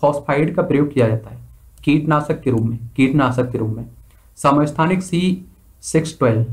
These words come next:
समृद्ध है, fossil जीवाश्म की आयु निर्धारण के लिए, यानी कि जीवाश्म की अगर आयु निर्धारित करनी है तो इसी से कहते हैं carbon विधि। ठीक है, काष्ठ अस्थि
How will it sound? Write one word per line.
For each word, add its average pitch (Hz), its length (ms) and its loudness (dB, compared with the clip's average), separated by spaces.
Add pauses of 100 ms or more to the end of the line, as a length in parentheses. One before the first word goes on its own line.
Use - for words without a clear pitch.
(240)
समृद्ध 131 360 0
है, 113 200 -2 (540)
fossil 127 460 0 (140)
जीवाश्म 127 560 2
की - 180 -2
आयु 120 240 2
निर्धारण 113 440 2
के 110 120 -6
लिए, - 180 -8 (580)
यानी 120 220 2
कि 151 120 0
जीवाश्म 123 580 2
की 156 80 2
अगर 135 180 2
आयु 123 280 2
निर्धारित 123 440 2
करनी 123 220 2
है 170 100 2
तो - 60 0
इसी 131 220 -2
से 120 120 -6
कहते 110 320 -4
हैं - 200 -12 (340)
carbon 110 280 2
विधि। 107 340 -2 (100)
ठीक 180 140 4
है, - 60 -2 (840)
काष्ठ 143 360 2
अस्थि 131 560 -4